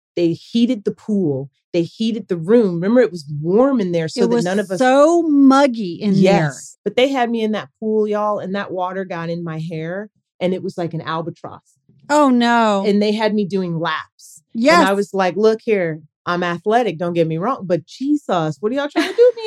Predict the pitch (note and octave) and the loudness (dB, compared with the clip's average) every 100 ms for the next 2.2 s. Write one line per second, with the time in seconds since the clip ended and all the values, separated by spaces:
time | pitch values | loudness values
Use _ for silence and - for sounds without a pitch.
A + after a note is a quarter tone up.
0 | E4+ - - B3+ B3+ A#3+ A#3 F#3 F#3+ F#3+ | -8 -10 -8 -2 0 2 0 -2 -2 -2
1 | F#3+ F3+ G#3 G3 F3+ D#3 D#3 E3 D#3+ D#3+ | -2 2 2 2 0 -2 -2 -6 -4 2
2 | G3+ G3 | 2 2